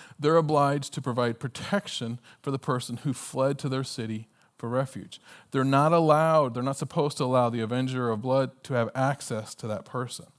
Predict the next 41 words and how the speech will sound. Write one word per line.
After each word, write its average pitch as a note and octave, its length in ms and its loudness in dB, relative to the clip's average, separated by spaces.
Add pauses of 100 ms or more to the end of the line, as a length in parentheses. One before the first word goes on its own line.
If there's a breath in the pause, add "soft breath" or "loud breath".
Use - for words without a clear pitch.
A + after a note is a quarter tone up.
(360 loud breath)
The A#2+ 60 -6
accused C3 360 0
was A#2 140 -6
gonna A2 160 -2
have G#2+ 140 -2
a F#2+ 60 -10
trial. C#3+ 480 0
They B2 120 -2
would A2 240 -6
decide B2+ 560 -2
if B2 80 -8
it - 80 -10
was A2 120 -8
on G#2+ 140 -4
accident. D3+ 640 -2 (640 loud breath)
And B2+ 120 0
if B2+ 140 -2
they C3+ 120 2
were C3 120 2
acquitted, D#3 680 0
the C3+ 100 -6
person D3 340 -2
was B2+ 100 -2
allowed B2+ 380 2
to C3 100 -6
stay D3+ 320 -2
in C#3+ 120 -2
the B2 80 -2
city G#2+ 420 -8 (560 loud breath)
until C3+ 840 -2 (100)
the B2+ 100 -4
high B2 200 0
priest - 480 -6 (240)
had A2+ 200 -10
passed A2+ 380 -8
away, A2 420 -2
which A#2 240 -10
could B2 140 -6
be A2+ 100 -6
years B2+ 640 -2
or A2 500 -4